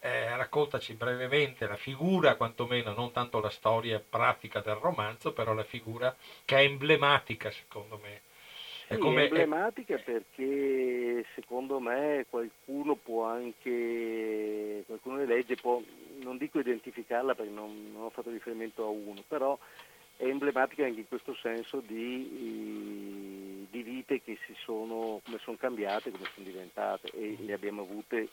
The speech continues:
Speaker 2: soprattutto negli anni passati, nello scorso decennio magari,
Speaker 1: Mhm.
Speaker 2: un po' di più. E niente, questo ovviamente era anche lui un personaggio, un personaggio de-, del,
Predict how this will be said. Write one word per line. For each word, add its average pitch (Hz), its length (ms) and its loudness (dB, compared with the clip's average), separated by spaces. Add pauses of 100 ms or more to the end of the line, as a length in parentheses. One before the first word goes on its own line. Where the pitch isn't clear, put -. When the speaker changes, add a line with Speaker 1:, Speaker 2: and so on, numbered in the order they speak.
(100)
Speaker 2:
soprattutto - 380 -14
negli 98 220 -8
anni 98 140 -6
passati, 98 520 -4
nello 92 200 -12 (140)
scorso - 320 -12
decennio 98 540 -10
magari, 92 340 -12
Speaker 1:
Mhm. 127 240 -16 (480)
Speaker 2:
un - 80 -20
po' 107 100 -4
di 101 120 -10
più. 95 200 -16 (600)
E 135 840 6
niente, 175 240 0
questo 170 360 2
ovviamente 107 1160 0
era 107 400 2
anche 104 300 -4
lui 117 320 -2
un 101 140 -6
personaggio, 107 840 -6
un 95 880 -6
personaggio 98 720 -12
de-, 95 160 -14
del, 90 540 -14